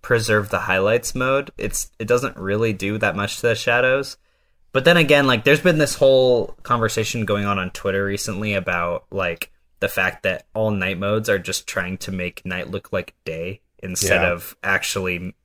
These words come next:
Speaker 1: like, making it just cleaner at night, you know? <laughs> So, like,
Speaker 2: Yeah.
Speaker 1: it's like the Huawei, the Huawei Mate thirty Pro, like, Enabong posted a photo of the Brooklyn Bridge at night with that phone, and it literally just looks like a weirdly lit day.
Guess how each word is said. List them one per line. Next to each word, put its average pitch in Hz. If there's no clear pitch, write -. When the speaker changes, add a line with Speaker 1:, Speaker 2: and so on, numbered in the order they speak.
Speaker 1:
like, 92
making 98
it 90
just -
cleaner 90
at 95
night, 87
you 117
know? 101
<laughs> 185
So, -
like, 180
Speaker 2:
Yeah. 180
Speaker 1:
it's -
like 180
the 170
Huawei, 147
the 135
Huawei 131
Mate 123
thirty 110
Pro, 123
like, 95
Enabong 101
posted 95
a 90
photo 92
of 90
the 92
Brooklyn 87
Bridge 95
at 82
night 87
with 87
that 80
phone, 87
and 87
it 85
literally 95
just 92
looks -
like 92
a 90
weirdly 95
lit 92
day. 95